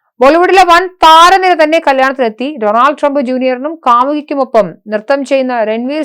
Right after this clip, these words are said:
സിംഗിന്റെ വീഡിയോ അടക്കം സോഷ്യൽ മീഡിയയിൽ വൈറലാണ്. മാധുരി ദീക്ഷിത്, നോറ ഫത്തേഹി,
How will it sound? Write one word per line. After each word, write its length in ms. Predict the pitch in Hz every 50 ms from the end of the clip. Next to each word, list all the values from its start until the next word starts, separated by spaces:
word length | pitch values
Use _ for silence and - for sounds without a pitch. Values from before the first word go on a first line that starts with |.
| 302
സിംഗിന്റെ 360 | - 285 254 254 240 233 226 220 202
വീഡിയോ 240 | 214 214 208 226 226 214
അടക്കം 380 | 196 202 202 - _ 247 226 214 196 -
സോഷ്യൽ 260 | 202 190 - - 196 190
മീഡിയയിൽ 260 | 190 180 180 165 165 165 147
വൈറലാണ്. 420 | 156 160 160 147 139 92 80 - _ _ _ _ _ _ _ _ _ _
മാധുരി 400 | 175 180 185 214 214 - 247 254 220 220
ദീക്ഷിത്, 400 | 226 220 - - 294 320 311 - - - 196 190
നോറ 260 | 196 208 233 247 262 247 -
ഫത്തേഹി, 400 | 247 220 - 220 220 220 220 262